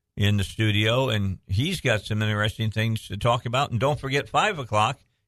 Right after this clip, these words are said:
it's the Bible Guys right here on the Dave Ellswick Show. We are down to, uh, nine minutes here in this first hour. It's gone fast. Ryan Norris will join us when we come back. So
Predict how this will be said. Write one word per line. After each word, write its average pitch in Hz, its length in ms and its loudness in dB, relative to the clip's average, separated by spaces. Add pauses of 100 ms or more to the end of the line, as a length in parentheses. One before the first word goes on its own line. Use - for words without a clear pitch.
(100)
it's 120 380 0
the 180 120 -2
Bible 190 460 2
Guys 101 520 0
right 131 240 0
here 120 380 2 (300)
on 113 280 2
the 117 100 0
Dave 101 300 0
Ellswick 92 460 -2
Show. 71 440 -2
We 156 220 6
are 135 100 4
down 147 460 0
to, 123 320 2
uh, 113 160 4
nine 131 580 2
minutes 127 380 0
here 104 260 4
in 98 140 2
this 104 180 2
first 113 340 0
hour. 117 300 4
It's - 140 -6
gone 104 260 2
fast. 110 480 2 (400)
Ryan 123 300 6
Norris 127 360 2
will 107 140 4
join 107 400 4
us 104 300 -2
when 101 140 4
we 95 100 4
come 101 320 2
back. 120 260 4
So 101 320 0